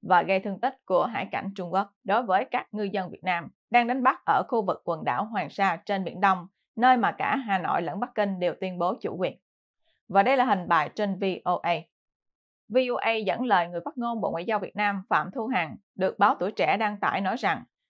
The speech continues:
lực lượng thực thi pháp luật của Trung Quốc đã trấn áp, đánh bị thương, tịch thu tài sản của ngư dân Việt Nam trên tàu cá Q N G chín năm bảy ba chín T S của tỉnh Quảng Ngãi khi con tàu này đang hoạt động tại khu vực quần đảo Hoàng Sa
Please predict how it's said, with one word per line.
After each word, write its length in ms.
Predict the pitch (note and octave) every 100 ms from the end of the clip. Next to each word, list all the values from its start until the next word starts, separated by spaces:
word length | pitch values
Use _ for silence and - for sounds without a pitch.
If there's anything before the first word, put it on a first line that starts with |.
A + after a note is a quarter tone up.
| -
lực 200 | G3 G#3
lượng 260 | G3+ F3+ G#3+
thực 180 | F#3+ -
thi 160 | B3
pháp 220 | A#3+ D4+
luật 180 | G3 D#3+ -
của 140 | D#3+
Trung 200 | G#3 F#3
Quốc 220 | G#3+ - _ _
đã 140 | - G3
trấn 260 | - - -
áp, 280 | A3 C4+ - _ -
đánh 260 | F#3+ E4
bị 120 | A3+
thương, 420 | G#3+ A3+ G3+ F#3+ - _
tịch 200 | G3+ F#3 -
thu 180 | C4 B3+
tài 140 | D3+
sản 320 | - G2+ A#3+ C#4
của 120 | F3
ngư 100 | A3
dân 240 | A3 A3+ G#3
Việt 140 | -
Nam 300 | G3 F#3+ F#3 - _ -
trên 200 | B3+ B3
tàu 180 | D3+ -
cá 260 | F3 G3 C4
Q 260 | A#3+ D#3+ F#3
N 20 |
G 140 | F3+ F#3 F3+ E3+ -
chín 220 | G3 C#4+
năm 220 | A3+ G#3 F#3
bảy 180 | -
ba 140 | F#3+ F3
chín 280 | F#3+ F#3+ C4+
T 40 | G3+ - F#3+ C4+
S 20 | - _ _
của 200 | F#3 F3
tỉnh 260 | G#3+ E3 G#3+
Quảng 220 | C3 G3+
Ngãi 280 | D2+ - C4+ _ _ _
khi 140 | C4+ C4+
con 240 | C4+ B3+
tàu 140 | F3+
này 260 | E3+ E3+ D#3+
đang 220 | - A#3
hoạt 140 | G#3+ -
động 240 | C#3 F3+ -
tại 120 | D#3
khu 120 | A#3
vực 200 | G#3 -
quần 220 | F#3+ E3
đảo 260 | D#3+ - A#3 -
Hoàng 220 | F#3 -
Sa 340 | G3 F#3 E3+